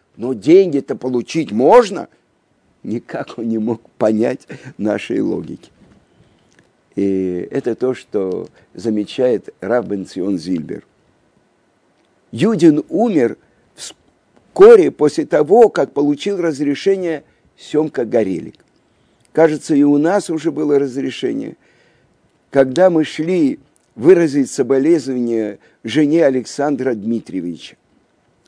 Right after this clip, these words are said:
цех сделал своё дело, и Юдин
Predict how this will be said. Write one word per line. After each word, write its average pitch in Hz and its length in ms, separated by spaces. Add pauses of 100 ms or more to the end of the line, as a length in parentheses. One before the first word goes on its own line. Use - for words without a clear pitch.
(100)
цех - 460 (180)
сделал 139 720
своё 113 460
дело, 85 480 (400)
и - 80
Юдин 165 800